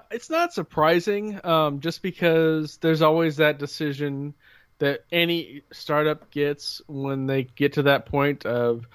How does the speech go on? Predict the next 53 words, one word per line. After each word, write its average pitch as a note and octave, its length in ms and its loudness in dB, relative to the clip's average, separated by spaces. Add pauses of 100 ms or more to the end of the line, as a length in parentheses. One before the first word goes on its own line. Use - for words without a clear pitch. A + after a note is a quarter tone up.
(260)
do D3 100 2
we D#3 80 10
wanna D3+ 360 6
go D3+ 400 4
in C#3 100 -2
a C3 40 -6
different C#3 320 -4
direction, C#3+ 640 -2
try C#3 240 2
something C3 420 -8
new, C3+ 260 -2
and B2+ 140 -6
just A#2 160 -10
cash B2+ 400 -2
out, C#3 280 2
or C3 140 -8
do C3 140 -6
we B2+ 40 -6
just - 220 -16
wanna, C3 180 -6
we, C3 380 -4
we C#3+ 140 0
wanna C#3 180 2
keep C#3+ 320 0
rolling C#3 260 4
with B2 80 -6
what B2+ 140 2
we A#2+ 80 -4
got? A2 400 2 (540)
You C#3+ 80 2
know, C#3 40 6
sometimes E3 480 2
it D3 40 -6
pays D3+ 280 2
off C#3 220 0
big, F3+ 300 0
sometimes C#3 460 -4
it A2+ 100 -16
doesn't. D3 720 0
Uh, B2+ 180 -2
I A#2 140 2
think D3 220 -2
we C#3+ 80 -2
talked C#3+ 320 0
about C3 440 0 (840)
Foursquare, F3 840 2 (160)
um, E3+ 380 -6
when E3+ 180 -2
that E3+ 240 2
article E3 400 2
first - 280 -2
came F3 200 0
out, F3+ 340 2